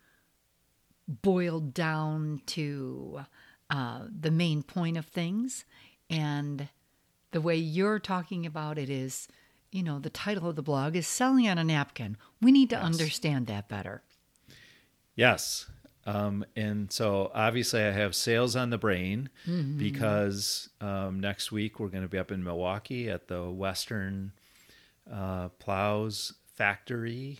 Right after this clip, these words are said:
Speaker 1: Oh, yeah.
Speaker 2: Um, Douglas Dynamics is such a great
Speaker 1: <clears throat>
Speaker 2: host for us for our Snow Fighters events, and they've been such a great sponsor. And we're gonna have a great time up there. Two solid full days of sales training.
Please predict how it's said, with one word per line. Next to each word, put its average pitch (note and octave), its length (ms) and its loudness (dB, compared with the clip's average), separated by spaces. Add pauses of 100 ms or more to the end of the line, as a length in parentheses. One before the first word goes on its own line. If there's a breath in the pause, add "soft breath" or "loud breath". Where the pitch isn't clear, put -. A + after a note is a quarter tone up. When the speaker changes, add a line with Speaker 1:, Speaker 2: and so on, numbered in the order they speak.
(120)
Speaker 1:
Oh, C3 180 -4
yeah. G2+ 380 -6
Speaker 2:
Um, F#2+ 240 -10 (240)
Douglas G#2 400 -4
Dynamics G2 720 -4
is - 80 -10
such - 260 -6
a G2+ 40 -8
great F#2+ 240 -4
Speaker 1:
<clears throat> - 20 -8
Speaker 2:
host - 340 0
for F#2+ 280 -4
us F#2+ 260 -4 (380 loud breath)
for G2 160 -2
our F2+ 120 0
Snow G#2+ 280 -2
Fighters G2+ 420 0
events, G2 560 -4
and F#2+ 80 -8
they've F2 180 -10
been E2 140 -10
such - 320 -4
a G2 60 -2
great F#2 280 -4
sponsor. F#2 720 -4 (600 loud breath)
And G#2+ 100 -4
we're A2 80 -2
gonna A2+ 140 4
have G#2 140 4
a F2+ 40 -4
great F#2+ 260 0
time F2+ 260 -6
up E2+ 160 -8
there. E2 180 -6
Two A#2+ 480 -2
solid G2 540 0
full F#2 240 -4
days F2+ 320 -6
of F2+ 120 -10
sales F2 460 -6
training. F2+ 580 -8